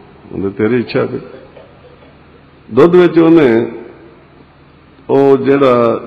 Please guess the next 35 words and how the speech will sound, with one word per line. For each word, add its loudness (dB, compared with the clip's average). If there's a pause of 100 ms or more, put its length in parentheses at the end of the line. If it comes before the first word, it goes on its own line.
(100)
ਕਰਨਾ -2
ਸੀ, -6
ਆਪਦਾ -2
ਤਵੀਤ -2
ਲਿਖਣੇ -4
ਸੀ, -4
ਜੋ -4
ਆਪਦੀ -4
ਵਿੱਦਿਆ -4
ਜਾਣਦਾ -4
ਸੀ, -6 (120)
ਘੋਲ -4 (100)
ਘੋਲ -6
ਕੇ -4
ਸਾਰਿਆਂ -4
ਨੂੰ -4
ਪਿਆ -8
ਦਿੱਤੇ -16 (1800)
ਵੀ 2
ਵੇਖਾਂਗੇ 0
ਸਵੇਰੇ 0
ਆਉਂਦੇ -2
ਨੇ -2
ਕਿ -6
ਨਹੀਂ। -6 (1500)
ਸਵੇਰੇ 4
ਫਿਰ -2
ਗੁਰਮੁਖ -2
ਆ -4
ਗਏ। -8 (1300)
ਫਿਰ -4
ਉਹਦੇ 2
ਮਨ 0
ਤੇ -4
ਬਹੁਤ -2